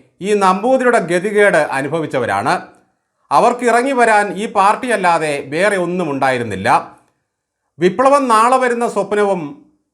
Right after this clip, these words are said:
പണം ഇന്നത്തെ യാഥാർത്ഥ്യവുമാണെന്ന തിരിച്ചറിവാണ് പ്രായോഗികമായ രാഷ്ട്രീയം. അതുകൊണ്ട് കഴിയുന്നത്ര മുമ്പേ തള്ളി അകത്ത് കയറുക. അതിനുള്ള പരവേശമാണ് പലയിടത്തും നമ്മൾ കണ്ടുവരുന്നത്.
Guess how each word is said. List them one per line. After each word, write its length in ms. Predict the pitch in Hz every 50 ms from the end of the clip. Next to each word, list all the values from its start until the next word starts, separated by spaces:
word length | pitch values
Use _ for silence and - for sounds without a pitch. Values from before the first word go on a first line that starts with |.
| _ -
പണം 320 | - 180 190 202 254 269 262
ഇന്നത്തെ 380 | 247 240 240 240 240 220 214
യാഥാർത്ഥ്യവുമാണെന്ന 1000 | 196 185 185 196 208 190 226 240 233 240 254 233 220 208 202 190 180 180 180 165 -
തിരിച്ചറിവാണ് 760 | 165 165 180 165 196 185 180 151 139 131 123 110 104 92 80 - - _ _ _ _ -
പ്രായോഗികമായ 800 | - 156 170 185 208 226 226 226 214 196 180 180 160 147 135 123
രാഷ്ട്രീയം. 680 | 113 113 110 117 113 - 117 113 117 139 165 175 - - _ _ _ _ _ _ _ _ _ -
അതുകൊണ്ട് 340 | 127 151 185 233 247 247 240
കഴിയുന്നത്ര 720 | 240 240 208 196 214 240 285 311 294 285 269 254 247 240
മുമ്പേ 560 | 233 214 208 208 196 208 196 185 180 175 - -
തള്ളി 460 | 170 165 175 196 226 233 220 202 202 -
അകത്ത് 320 | 151 156 156 190 190 -
കയറുക. 600 | 156 123 113 113 107 110 113 143 170 - - - - _ _ _ _ _ _ _ _ -
അതിനുള്ള 460 | 135 165 208 254 277 269 269 262 247 247
പരവേശമാണ് 920 | 202 196 202 226 240 254 247 247 254 226 196 170 160 151 147 139 135 - -
പലയിടത്തും 760 | 160 160 170 202 208 208 185 185 180 - 160 139 120 117 117
നമ്മൾ 260 | 131 143 147 151 143 139
കണ്ടുവരുന്നത്. 760 | 143 143 143 143 151 131 117 110 107 104 101 123 156 185